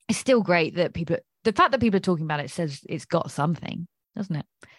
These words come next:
Everybody wants to have a commentary on it, but maybe is that not a s-, broader sign of the times? The way we've all gotta have our, we've all gotta, like,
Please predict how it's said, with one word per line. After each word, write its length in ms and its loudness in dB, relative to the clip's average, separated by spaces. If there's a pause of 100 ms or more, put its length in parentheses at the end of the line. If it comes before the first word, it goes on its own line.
Everybody 340 0
wants 200 0
to 80 -6
have 180 -2
a 60 -4
commentary 520 -6
on 80 -6
it, 160 -4
but 120 -2
maybe 480 0 (1300)
is 120 -10
that 160 -6
not 140 -4
a 40 -4
s-, 180 -8
broader 500 4
sign 260 -2
of 100 -8
the 100 -14
times? 640 -8 (1400)
The 100 -10
way 140 -2
we've 220 -4
all 160 2
gotta 180 -4
have 180 -4
our, 220 -4 (680)
we've 120 -4
all 120 -2
gotta, 240 0
like, 280 -4